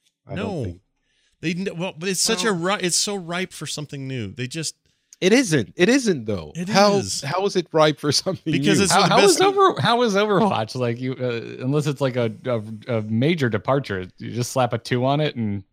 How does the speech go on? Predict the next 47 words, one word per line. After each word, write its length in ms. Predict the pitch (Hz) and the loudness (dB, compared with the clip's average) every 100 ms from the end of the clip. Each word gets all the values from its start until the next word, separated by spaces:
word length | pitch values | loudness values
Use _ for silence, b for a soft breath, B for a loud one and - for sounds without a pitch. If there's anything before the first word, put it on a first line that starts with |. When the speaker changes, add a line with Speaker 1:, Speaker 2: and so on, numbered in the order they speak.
| - | -12
Speaker 3:
have 180 | 113 113 | -12 -8
some 100 | 117 | -4
new 100 | 120 | -2
Speaker 2:
Yeah, 80 | 220 | -2
Speaker 3:
maps. 160 | 147 139 | 0 0
Speaker 2:
I'm 60 | |
not 180 | 254 220 | 2 2
Speaker 3:
Like, 100 | 208 | 2
Speaker 2:
saying 180 | 208 202 | 2 4
we 60 | 170 | 6
Speaker 1:
No, 80 | |
Speaker 2:
want 160 | 220 151 | 6 4
Speaker 1:
I 40 | |
Speaker 2:
new 100 | 160 | 2
StarCraft 720 | 147 - 175 180 113 98 - _ - | 2 2 0 0 0 0 -2 _ -8
games 500 | 117 104 101 104 - | -4 -2 -2 -4 -4
that 160 | 117 107 | -2 0
are 120 | 104 | 0
new 160 | 113 | 0
StarCraft 540 | 104 - 139 - 98 - | -2 0 -2 0 -2 -2
games 240 | 98 90 | -4 -4
like 140 | 92 104 | -4 -4
R 120 | 104 | -4
T 160 | 104 | -4
Ss. 260 | 120 - 82 | -4 -4 -8
I'm 160 | 123 151 | -10 -6
saying, 340 | 110 98 92 _ _ _ _ - | -4 -4 -6 _ _ _ _ -8
like, 180 | 120 120 | -8 -8
the, 60 | 139 | -8
the 180 | 135 143 | -2 0
saddest 420 | 160 175 165 165 | 0 0 0 -2
news 220 | 156 135 | -2 -2
of 80 | 117 | 0
the 80 | 113 | 0
year 200 | 175 170 | 0 0
for 140 | 95 | -4
me 220 | 98 175 | -4 -2
was 140 | 107 - | -2 -4
finding 300 | 113 104 104 | -4 -2 -2
out 180 | 104 | -4
that 160 | 107 92 _ _ _ _ 143 | -6 -10 _ _ _ _ -12
that 220 | 104 95 | -12 -8
big 240 | 117 98 | -8 -8
war-like 560 | 92 107 120 107 98 87 | -6 -6 -4 -4 -6 -6
game 220 | 104 98 | -4 -4
they 100 | 98 | -4
were, 140 | 95 | -6